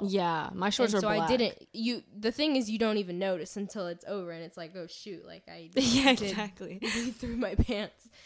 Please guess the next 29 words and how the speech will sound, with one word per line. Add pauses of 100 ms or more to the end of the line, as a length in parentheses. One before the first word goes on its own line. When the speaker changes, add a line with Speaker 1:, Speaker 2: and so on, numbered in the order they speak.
(120)
Speaker 1:
Right.
Speaker 2:
But (420)
completely
normal
thing. (380)
Also,
another
thing, (760)
I,
every
emotion
that
I
have (120)
is
just (560)
heightened. (160)
Like, (100)
every
single
emotion
that
I
have
is
heightened. (260)
So
say, (600)
um,